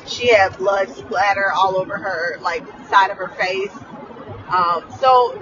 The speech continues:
you know, I, I appreciate the aesthetic of it all. And I, like I said, I appreciate her fighting.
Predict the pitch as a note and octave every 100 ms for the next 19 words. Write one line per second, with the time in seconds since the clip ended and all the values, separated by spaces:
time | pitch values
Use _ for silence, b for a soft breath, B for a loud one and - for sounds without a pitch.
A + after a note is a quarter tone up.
0 | - C#4+ D4+ D4+ D#4 - A#3 A#3 - A#3+
1 | A#3+ A#3+ D4 D4 - C#4 B3+ A#3+ A#3+ -
2 | A3 G3+ G#3 F3+ F#3+ - B3+ A3 G#3 G3
3 | E3+ E3+ D#3+ E3+ D#3+ - - - - G3+
4 | G3+ G3 F#3+ F3+ G3 F#3+ G3 G3+ F#3 F3+
5 | E3+ - - F3 F3 F3 D#3 - - F#4+
6 | - A#3 - G#3+ G#3 G3 - G#3+ F#3+ G3
7 | F#3+ - G#3 F3+ F3 F3+